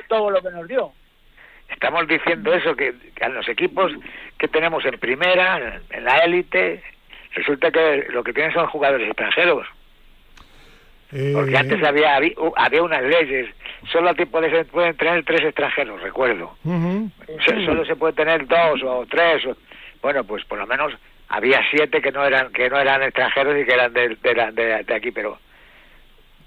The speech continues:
Speaker 2: pero es que ahora ya no.
Speaker 3: Ujú.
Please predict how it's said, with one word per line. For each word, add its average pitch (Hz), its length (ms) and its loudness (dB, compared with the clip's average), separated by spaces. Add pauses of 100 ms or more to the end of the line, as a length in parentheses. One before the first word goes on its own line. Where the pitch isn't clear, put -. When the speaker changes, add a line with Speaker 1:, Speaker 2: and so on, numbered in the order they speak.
(300)
Speaker 2:
pero 113 220 0
es 127 160 2
que 127 80 0
ahora 135 200 4
ya 147 160 0
no. 160 300 -4 (480)
Speaker 3:
Ujú. 147 320 -6